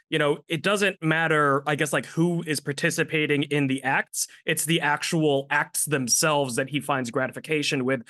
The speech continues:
So whether he is the dom or whether he is being dommed, whether, you know, what, uh, there is sex or whether he is just, you know, witness to the sex, it's, like, just the fact that that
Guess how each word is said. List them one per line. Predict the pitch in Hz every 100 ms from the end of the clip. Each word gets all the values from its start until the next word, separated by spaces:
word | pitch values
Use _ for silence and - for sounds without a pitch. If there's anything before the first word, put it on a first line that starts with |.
| -
So | - 156
whether | 143 160 170 156
he | 139 180 160
is | 127
the | 143
dom | 117 143 143 147
or | 135
whether | 143 135 135
he | 139 147
is | 131
being | - 196 190 151
dommed, | 131 131 127 120 - -
whether, | 135 165 160 156 147 147
you | 143
know, | 131
what, | 123 156
uh, | 170 156 160
there | 147 147
is | 139 -
sex | - 151 -
or | 147
whether | 143 139
he | 127 151
is | 135
just, | 123 135 -
you | 160
know, | 127
witness | 113 175 - 151 -
to | 185 180
the | 139
sex, | 156 135 - - - -
it's, | 170 190
like, | 175 170
just | - 185 -
the | 185
fact | 180 170 170
that | 160 151 143
that | 143 147